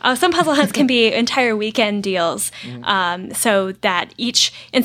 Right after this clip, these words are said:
Speaker 1: in addition to just having a meta puzzle, you have multiple rounds like that, and then you use all these meta puzzle answers to solve what's called the meta meta, and that generally ends the hunt.
Speaker 2: Is there, like, a mega puzzle at the end?
Speaker 1: Uh, yes,
Speaker 2: Or is it
Speaker 1: actually.
Speaker 2: Oh, okay. <laughs>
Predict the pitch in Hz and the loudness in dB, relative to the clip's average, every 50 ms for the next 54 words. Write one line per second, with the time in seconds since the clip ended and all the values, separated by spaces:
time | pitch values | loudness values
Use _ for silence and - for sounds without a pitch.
0 | 269 - - 277 262 254 247 254 262 - 262 220 214 208 220 220 - 226 208 202 | 0 0 0 2 2 2 2 2 2 2 2 2 0 0 -2 -2 0 0 0 0
1 | 196 190 190 190 196 202 202 202 214 196 - 190 196 190 185 185 226 254 269 269 | -2 -2 0 0 0 0 0 0 -2 -2 -2 -2 -4 -2 0 2 4 2 4 2
2 | 311 302 - 254 220 214 214 196 214 247 269 269 285 277 262 254 214 208 208 - | 2 0 2 2 2 2 0 0 0 0 2 2 2 2 2 0 0 0 0 -2
3 | 185 180 180 - - 196 196 196 196 202 196 185 - - 226 220 220 214 196 - | -2 -2 -2 -2 -2 -2 -2 -2 -2 -4 -6 -8 -8 -8 -4 -2 -2 -2 -2 -2
4 | - 196 202 190 202 190 - - 226 254 269 269 262 - - 226 - 220 - 208 | -2 -2 -2 -2 -4 -4 -2 0 0 2 2 2 0 -2 -2 -4 -4 -2 -2 -2
5 | 196 190 - 202 190 - - - - 185 185 185 - 185 - - - 202 196 196 | -2 -2 -2 -4 -6 -6 -4 -2 -2 0 -2 -2 -4 -8 -6 -4 -4 -4 -4 -4
6 | 190 190 185 180 175 175 175 - - - - - - - - - - - - 208 | -4 -2 -2 -2 -2 -4 -4 -4 -4 -4 -6 -8 -12 -18 -18 -16 -10 -4 -2 0
7 | 202 196 190 196 202 202 220 208 196 185 190 190 104 185 190 185 - - 170 - | 2 2 0 0 0 0 0 0 2 2 0 0 0 0 -2 -4 -6 -8 -8 -6
8 | - 131 143 139 139 131 135 123 127 131 135 131 143 135 - 151 147 139 151 151 | -4 -2 0 2 2 2 2 2 2 2 2 2 2 2 2 2 2 2 2 0
9 | 147 147 143 156 151 151 156 160 160 - _ _ _ _ _ _ _ - 254 262 | -2 -2 -4 -6 -8 -8 -8 -10 -12 -14 _ _ _ _ _ _ _ 0 2 2
10 | 254 208 - 247 294 311 - - - - 226 214 226 - - 240 196 180 - 214 | 2 2 2 2 2 2 2 2 0 0 0 2 2 0 0 0 0 0 0 2
11 | 285 185 196 180 180 214 190 165 185 311 - - - - - 196 - 254 220 - | 4 4 4 4 4 4 4 4 4 2 0 -4 -6 -2 -2 0 2 2 0 2
12 | - 233 | 2 -2